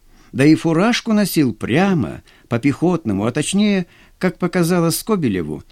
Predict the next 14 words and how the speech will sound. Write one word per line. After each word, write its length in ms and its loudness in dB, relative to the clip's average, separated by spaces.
по-крестьянски, 1120 -4
надвинув 580 0
на 240 2
уши, 440 -2
а 120 2
не 160 6
лихо 340 0
сбив 380 0
на 120 0
сторону. 600 -12
«За 240 -4
что 260 2
Георгия 480 0
получил?» 540 -8